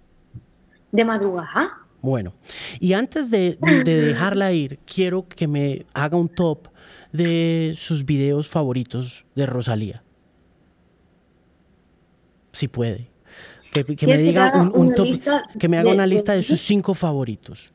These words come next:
Speaker 2: y de por qué, así rapidito.
Speaker 1: Eh, espera, espera, ¿pero vídeos musicales o vídeos de qué, de
Speaker 2: Video-,
Speaker 1: Instagram o?
Speaker 2: vídeos musicales.
Speaker 1: Vídeos musicales.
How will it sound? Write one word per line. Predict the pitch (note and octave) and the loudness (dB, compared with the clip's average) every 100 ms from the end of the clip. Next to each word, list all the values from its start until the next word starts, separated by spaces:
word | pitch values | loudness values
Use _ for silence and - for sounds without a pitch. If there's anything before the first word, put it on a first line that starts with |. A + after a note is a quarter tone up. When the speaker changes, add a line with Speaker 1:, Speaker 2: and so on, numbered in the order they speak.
| - | -2
Speaker 2:
y | D#3 | 0
de | C#3+ | 0
por | C#3 B2+ | -2 -6
qué, | - A#2 F#2+ | -4 -6 -4
así | A#2 - F3 | -4 0 0
rapidito. | D#3+ D#3 C3 G#3 A3+ | 0 0 0 2 0
Speaker 1:
Eh, | - A3+ - _ - | -4 -16 -20 _ -16
espera, | G#3+ A#3 | -4 -2
espera, | A3+ A#3 | 0 -2
¿pero | G#3+ | 0
vídeos | G3 G#3+ B3+ | -2 0 0
musicales | B3 A#3+ G#3+ A#3 D#4+ B3+ | 0 -4 -2 0 2 0
o | |
vídeos | G#3+ A3+ A#3 | 0 0 0
de | G3+ | 0
qué, | G3 | -2
de | |
Speaker 2:
Video-, | F3+ F3+ | 0 0
Speaker 1:
Instagram | C3+ D#3+ E3+ C4+ A#3 | 4 4 4 2 -4
o? | C3 | -2
Speaker 2:
vídeos | C#3+ E3+ E3+ D3+ | 0 2 2 2
musicales. | D3+ C#3 - F#2+ - - _ _ _ _ _ _ _ _ _ | 0 -2 -6 -10 -10 -20 _ _ _ _ _ _ _ _ _
Speaker 1:
Vídeos | G3 A#3 B3+ | 0 0 0
musicales. | B3 A3 - G3 F#3+ E3 - - - - | -2 -4 -2 -2 0 -4 -8 -18 -20 -20